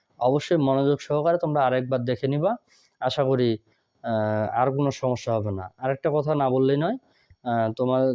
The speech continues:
তোমরা যদি ক্লাসে একেবারে নতুন হয়ে থাকো, অবশ্যই চ্যানেলটি সাবস্ক্রাইব করে রাখবা এবং সাথে বেল আইকন বাজিয়ে দিবা, কারণ পরবর্তী ক্লাসটা তোমার দরকার। সেক্ষেত্রে তোমার ফোনে নোটিফিকেশন চলে যাবে, তাহলে ক্লাসটা তুমি ইজিলিভাবে দেখে নিতে পারবা। আর যারা already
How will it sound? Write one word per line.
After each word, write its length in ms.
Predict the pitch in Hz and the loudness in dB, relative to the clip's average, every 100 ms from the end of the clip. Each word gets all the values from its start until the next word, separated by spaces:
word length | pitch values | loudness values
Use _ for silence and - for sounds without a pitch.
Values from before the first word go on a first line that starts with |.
| - | 0
তোমরা 220 | 135 135 | 0 0
যদি 180 | 135 139 | 0 -2
ক্লাসে 340 | 143 135 151 | 0 0 2
একেবারে 420 | 123 127 131 139 | 0 0 0 0
নতুন 320 | 143 131 139 135 | 0 0 -2 0
হয়ে 180 | 139 | -2
থাকো, 240 | 139 147 165 | -2 -2 0
অবশ্যই 380 | 135 120 - 139 | 0 0 -2 -4
চ্যানেলটি 380 | 143 135 131 131 | -2 -2 -2 -2
সাবস্ক্রাইব 520 | 123 120 - 143 143 | -2 -4 -4 -2 -2
করে 160 | - 151 | -2 -2
রাখবা 360 | 151 156 165 151 | 0 -2 0 0
এবং 200 | 135 131 | 0 -2
সাথে 260 | 131 123 | -4 -2
বেল 220 | 120 123 | 0 0
আইকন 300 | 123 120 123 | 0 0 0
বাজিয়ে 280 | 120 117 120 | 0 0 0
দিবা, 280 | 117 120 139 | 0 -2 0
কারণ 220 | 131 123 | -2 -2
পরবর্তী 460 | 123 135 139 143 143 | -2 0 0 -2 -6
ক্লাসটা 400 | 135 127 - 127 | -2 -2 -2 -8
তোমার 260 | 127 123 | -4 -4
দরকার। 360 | 110 107 - 98 - _ - - - | -2 -4 -2 -4 -4 _ -20 -20 -8
সেক্ষেত্রে 560 | - 127 139 156 185 233 _ - _ - | -4 -2 -2 -2 -2 -4 _ -20 _ -2
তোমার 220 | 127 123 | 0 0
ফোনে 240 | - 156 | 0 -2
নোটিফিকেশন 680 | 208 127 113 110 117 110 131 | 0 -2 -2 -2 -2 -2 -4
চলে 220 | 131 131 | 0 0
যাবে, 280 | 143 156 233 - | 2 0 -4 -4
তাহলে 260 | 123 120 131 | -2 -2 -2
ক্লাসটা 400 | 120 117 - 123 | -2 -2 -4 -4
তুমি 280 | 131 175 262 _ _ _ - | -2 -2 -4 _ _ _ -2
ইজিলিভাবে 680 | 123 127 131 120 123 139 220 _ 127 | 0 2 2 2 0 0 -2 _ -2
দেখে 260 | 123 117 | -2 0
নিতে 220 | 117 101 101 | -2 -2 -2
পারবা। 340 | 95 92 98 - _ _ | 0 -2 -4 -8 _ _
আর 160 | - 120 | -4 -2
যারা 320 | 127 135 143 | 0 2 2
already 580 | 131 131 131 131 135 | 4 2 2 2 0